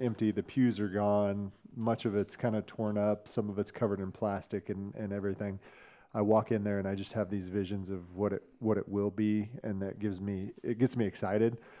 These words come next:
But then I have meetings where we sit down and talk about the timeline and every single different aspect of all of the little minutia details that <laughs> I am horrible about.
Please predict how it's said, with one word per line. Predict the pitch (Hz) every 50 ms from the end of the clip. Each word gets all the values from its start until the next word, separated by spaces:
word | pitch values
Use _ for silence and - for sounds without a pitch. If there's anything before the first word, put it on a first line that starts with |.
| - - - - _ _ -
But | 123 123 -
then | 135 120
I | 120 120
have | 117 120 117 113 110 98 95 92
meetings | 107 110 113 113 117 123 127 131 113
where | 104 104 104
we | 104 101
sit | - - 117 104
down | 107 104 104 104
and | 104 101 95 -
talk | - - 104 101 98 -
about | 110 98 104 101 101 101 - - - 117
the | 101 98
timeline | - - - - 110 110 117 117 107 107 107 107 104 101 104 101 95
and | 95 95
every | 101 113 110 107 107 107 104
single | - - 113 107 107 101
different | 92 107 98 - 110 101 98
aspect | 98 98 104 98 - - 104 95 -
of | 110 95
all | 101 98 104 107 107
of | 104
the | 95 104
little | 95 98 98 101 95
minutia | 95 95 95 98 104 101 - - 107
details | 92 95 101 101 - - 110 104 101 104 98 -
that | 104 95 95 - -
<laughs> |
I | 98 - - - 160 147 143 -
am | 151 135 117
horrible | 120 101 117 113 110 113 113 110 117 123 123 123
about. | 120 120 120 123 127 131 -